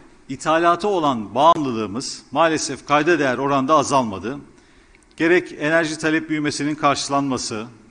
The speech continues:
bunu yaparken enerji fiyatlarının mümkün olan en düşük seviyede, en rekabetçi şekilde gerçekleşmesi ve dışa bağımlılığı azaltmayı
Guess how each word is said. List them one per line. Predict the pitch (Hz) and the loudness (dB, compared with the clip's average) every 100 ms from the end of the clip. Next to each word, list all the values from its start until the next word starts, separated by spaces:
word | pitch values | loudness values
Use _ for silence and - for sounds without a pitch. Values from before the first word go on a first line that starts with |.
| - 107 | -18 -8
bunu | 135 | -2
yaparken | 170 160 160 151 170 160 | 0 2 2 0 -2 -6
enerji | 135 139 156 165 | -4 -2 -2 -4
fiyatlarının | 185 165 131 123 110 110 135 - | 0 0 0 -2 -4 -4 -8 -6
mümkün | 127 139 170 | -6 -4 -4
olan | 170 165 170 | -2 -2 -2
en | 160 196 | -4 -4
düşük | 156 - 147 | -6 -8 -8
seviyede, | - 127 110 110 123 | -4 -2 -2 -4 -4
en | 170 151 | -4 -4
rekabetçi | 160 160 151 151 151 208 | -2 2 2 0 -4 -2
şekilde | 170 - 123 107 | -2 -4 -6 -6
gerçekleşmesi | 98 113 113 117 - 104 - 101 - 175 180 - - _ _ 123 | -6 -6 -6 -10 -10 -12 -10 -10 -6 -6 -8 -20 -20 _ _ -2
ve | 156 127 | -2 -2
dışa | 117 - 190 | -6 -4 -2
bağımlılığı | 160 147 143 147 135 160 | -2 -2 -2 -4 -4 -2
azaltmayı | 143 131 139 139 143 156 165 | -2 -2 -2 -4 -4 0 0